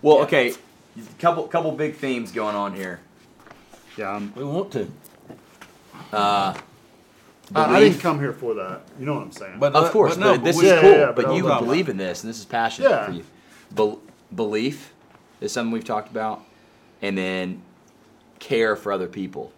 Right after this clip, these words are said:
Speaker 1: is another thing we've talked about.
Speaker 3: Mm-hmm.
Speaker 1: And th-, those me-, more mental, I believe in you, and you getting, you know,
Speaker 4: Right.
Speaker 1: um, getting confidence from that. That's been a huge theme. And then the other big theme was, um,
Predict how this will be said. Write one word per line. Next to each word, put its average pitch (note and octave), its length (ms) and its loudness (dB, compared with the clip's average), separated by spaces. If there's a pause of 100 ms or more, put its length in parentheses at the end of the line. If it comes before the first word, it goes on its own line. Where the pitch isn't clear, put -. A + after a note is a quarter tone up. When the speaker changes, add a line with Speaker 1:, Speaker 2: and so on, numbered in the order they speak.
(120)
Speaker 1:
is F2+ 180 -10
another F2 220 -8
thing D#2 140 -12
we've D2+ 120 -14
talked - 260 -18
about. - 160 -12
Speaker 3:
Mm-hmm. A2 320 -16 (200)
Speaker 1:
And F2 160 -14
th-, E2 200 -12
those F#2+ 260 -6 (320)
me-, G#2 200 -6
more G2+ 220 -4
mental, A2+ 580 -4
I F#2+ 80 -8
believe F#2+ 320 -8
in G2+ 100 -12
you, G2 240 -12 (260)
and E2+ 160 -10
you F#2 100 -8
getting, F#2+ 300 -10 (480)
you F2 100 -14
know, D#2+ 240 -16 (440)
Speaker 4:
Right. F#2+ 100 -8
Speaker 1:
um, E2 360 -8 (280)
getting G2 180 -4
confidence F#2+ 480 -12
from G2 140 -14
that. F#2+ 220 -12 (100)
That's F2+ 180 -14
been F#2+ 140 -12
a F2+ 40 -12
huge F#2+ 280 -14
theme. G2 300 -14 (460)
And - 80 -16
then D#2+ 80 -12
the E2 120 -12
other F2+ 140 -10
big E2 220 -10
theme D#2 260 -14
was, D2+ 340 -18 (400)
um, C#2+ 340 -14